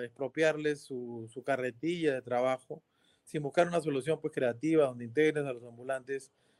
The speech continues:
y les pueda dar crédito para tener su propio local. Esos son temas que en un debate, pues, tendremos que ser,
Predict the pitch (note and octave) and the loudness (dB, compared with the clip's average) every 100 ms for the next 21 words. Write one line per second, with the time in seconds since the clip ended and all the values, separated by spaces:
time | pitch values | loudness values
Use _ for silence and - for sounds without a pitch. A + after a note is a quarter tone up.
0 | - B2 A#2+ C#3+ C#3+ C#3 - D3+ D#3 D3 | -6 -4 2 6 8 6 6 6 6 4
1 | B2+ A#2+ B2+ C3+ C3+ C#3+ C#3 C3 A#2+ C#3 | -2 -4 -4 -10 -6 -4 0 0 2 2
2 | C3+ C3+ _ _ _ _ _ - E3+ F3+ | 2 -2 _ _ _ _ _ -8 -4 -2
3 | F#3 G3+ G3+ - C#3+ C3+ E3 E3 D#3+ E3+ | 2 4 2 2 0 0 4 6 8 6
4 | F#3 E3+ C#3 C3 - _ C3+ B2 C#3+ D3+ | 2 -6 -6 -6 -10 _ -10 -6 -6 -6
5 | C#3 C3 - | -8 -10 -14